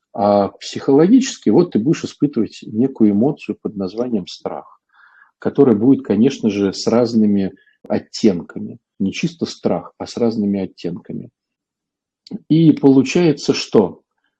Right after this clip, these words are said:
Получается, чтобы... То есть, с одной стороны, это хорошо. Это если военные действия, если землетрясения, если, ну, если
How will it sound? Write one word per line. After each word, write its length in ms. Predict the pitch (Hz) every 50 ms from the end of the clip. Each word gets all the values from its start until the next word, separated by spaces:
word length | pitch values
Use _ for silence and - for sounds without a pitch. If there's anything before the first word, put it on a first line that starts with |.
| _ _ -
Получается, 840 | - 120 117 123 117 - - - 180 165 151 139 143 - - 123
чтобы... 840 | - - - - - 156 151 139 131 123 127 131 123 127 - - - -
То 60 | 156
есть, 280 | - - - - -
с 100 | - - 143
одной 240 | 123 135 208 233 220
стороны, 300 | - - 151 120 113 135
это 120 | - -
хорошо. 680 | - - - 120 120 113 - - - 120 98 - - _ _ _ _ _ _ _ _ _
Это 420 | - 151 143 - 143 120 - - - _ _ _ _
если 320 | - 117 156 - - - 120
военные 720 | 101 110 117 131 139 156 143 135 127 123 120 120 117 113
действия, 960 | 104 104 117 120 127 127 120 113 - - - - 104 101 95 90 87 87 - _ _ _ _ _ _ -
если 960 | 110 98 101 117 143 139 - - - 127 127 127 127 127 120 113 101 - - _ _ _ _ _ _ _ _
землетрясения, 1500 | - 95 101 127 135 135 135 135 135 - 143 135 - - - - 113 113 113 110 107 98 95 92 92 90 87 87 87 - _ _ _ _ _ _ -
если, 960 | 98 92 101 113 127 120 - - - 123 117 123 123 123 123 120 117 110 107
ну, 220 | 120 135 143 -
если 360 | - 160 151 - - 127 -